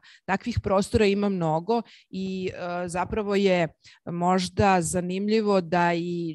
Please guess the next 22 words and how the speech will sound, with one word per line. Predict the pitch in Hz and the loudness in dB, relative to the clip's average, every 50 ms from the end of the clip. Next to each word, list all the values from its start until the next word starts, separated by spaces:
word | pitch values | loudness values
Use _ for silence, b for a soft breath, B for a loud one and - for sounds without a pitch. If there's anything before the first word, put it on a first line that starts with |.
| 156 175 | -6 -4
ljudi | 175 185 208 214 185 208 | -2 -2 -2 -2 -4 -6
koji | - - 196 185 175 165 | -6 -2 -2 0 0 2
su, | - - - 175 170 156 - - - - | 0 0 -2 -2 -4 -6 -8 -10 -12 -12
ili | 156 143 131 131 | -10 -8 -8 -8
da | 135 | -8
kažemo | 151 - 160 151 151 151 143 123 | -8 -8 -8 -6 -6 -6 -6 -6
studenti | - - - - 180 185 180 214 214 220 - - 202 185 170 | -8 -8 -4 -4 -2 0 2 2 2 0 0 -2 -2 -2 -2
na | 165 151 147 | -2 -2 -2
fakultetu, | 151 - 160 - - 165 156 - - 165 170 190 226 - - - 185 165 143 139 - B B B B 160 - | -2 -2 -4 -4 -4 -6 -4 -2 0 2 4 4 2 2 2 2 2 2 0 -2 -6 B B B B -8 -6
na | - 170 | -4 -2
umetničkim | 180 202 240 247 - 233 202 - - 208 | 0 0 0 0 0 -4 -4 -2 -4 -4
fakultetima, | 180 - 190 170 - 180 170 - 180 175 170 - - 185 165 151 | -2 -2 -2 -2 -2 -2 0 2 2 2 2 0 -2 -2 -2 -2
kao | 147 - 170 165 165 165 170 | -4 -2 0 0 2 2 2
i | 175 175 175 | 2 2 2
oni | 175 175 180 190 196 | 2 2 4 2 2
koji | 196 - - 185 175 | 2 2 0 0 0
su | 165 - - 180 | -2 -4 -6 -4
mladi | 175 170 175 196 226 233 226 240 | -2 0 2 4 4 4 2 0
umetnici, | 214 196 190 190 190 - _ - 151 147 - - - 233 233 B B B B B B | -2 -2 -2 -2 -4 -4 _ -8 -10 -10 -8 -6 -4 -4 -4 B B B B B B
zapravo | B - 151 - 196 - - 226 214 202 - | B -4 -2 0 4 6 6 6 6 6 4
otvore | - 180 202 196 - - 254 262 226 202 | 4 0 0 2 2 4 4 4 4 4
malo | 180 180 175 180 180 185 185 175 170 160 - | 2 2 0 0 -2 0 0 0 0 -2 -4